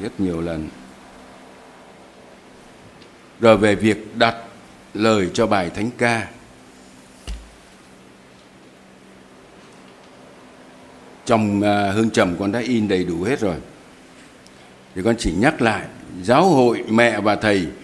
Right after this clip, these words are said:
đã ân cần vạch ra những nguyên tắc cho người sáng tác phải tuân theo khi làm công việc đặt lời cho bài thánh ca. Lời thánh ca phải thích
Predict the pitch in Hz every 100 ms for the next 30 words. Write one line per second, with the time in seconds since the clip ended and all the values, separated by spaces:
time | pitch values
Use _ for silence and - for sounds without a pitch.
0 | - - - 107 135 - 170 170 156 123
1 | 101 92 107 - 131 135 127 139 156 123
2 | 139 135 131 170 - 135 110 82 113 127
3 | 139 151 151 90 - 113 107 110 107 104
4 | - - - - 131 120 101 87 127 117
5 | 113 - 120 - - 104 117 104 90 113
6 | 101 82 76 92 107 104 95 90 82 -
7 | - - - - - - - - - 120
8 | 120 120 151 151 147 143 107 - -